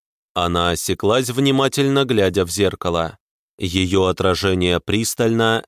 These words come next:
слишком пристально смотрело прямо ей в глаза, игнорируя движения своей хозяйки. Её глаза почернели,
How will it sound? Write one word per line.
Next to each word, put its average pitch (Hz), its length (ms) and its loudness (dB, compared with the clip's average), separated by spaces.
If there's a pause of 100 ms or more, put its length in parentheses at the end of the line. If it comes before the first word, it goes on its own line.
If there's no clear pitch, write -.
слишком 101 760 -2
пристально 90 680 -4
смотрело 98 680 -2
прямо 92 440 0
ей 87 280 -2
в - 80 -14
глаза, 90 600 -4 (180)
игнорируя 107 840 0
движения 104 720 0
своей 90 460 -2
хозяйки. 87 880 -4 (540)
Её 87 500 0
глаза 90 400 -2
почернели, 95 880 -2